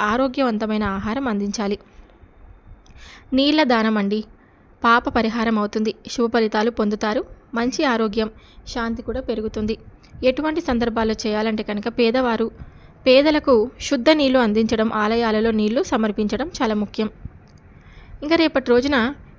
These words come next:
కొన్ని అంటే మీరు ఏదైనా సరే గురువుకు కానీ సద్గురు వ్రతం పాటించాలండి. జ్ఞాన వృద్ధి, ఆధ్యాత్మిక శక్తి పెరుగుతుందన్నమాట. మనసుకు ప్రశాంతత, ధైర్యం కూడా వస్తుంది.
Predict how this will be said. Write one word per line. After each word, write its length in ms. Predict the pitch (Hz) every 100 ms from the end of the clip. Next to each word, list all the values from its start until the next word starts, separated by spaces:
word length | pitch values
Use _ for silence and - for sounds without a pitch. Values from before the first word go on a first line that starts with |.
| -
కొన్ని 300 | 269 269 254
అంటే 280 | 226 233 247
మీరు 340 | 233 226 220 -
ఏదైనా 360 | 233 240 277
సరే 300 | 277 233 277
గురువుకు 420 | 254 233 247 240 240
కానీ 360 | 220 220 226
సద్గురు 460 | 226 220 202 247 254
వ్రతం 340 | 226 214 233
పాటించాలండి. 800 | 226 202 214 220 208 208 226 403 - - - -
జ్ఞాన 360 | 208 233 208 208
వృద్ధి, 420 | 202 208 214 214 190
ఆధ్యాత్మిక 520 | 202 214 214 220 214
శక్తి 280 | 214 - 277
పెరుగుతుందన్నమాట. 720 | 214 208 208 214 202 202 240
మనసుకు 440 | 220 208 214 233
ప్రశాంతత, 580 | - 208 214 208 214 233
ధైర్యం 360 | 220 196 202 208
కూడా 200 | 214 214
వస్తుంది. 420 | 185 - 208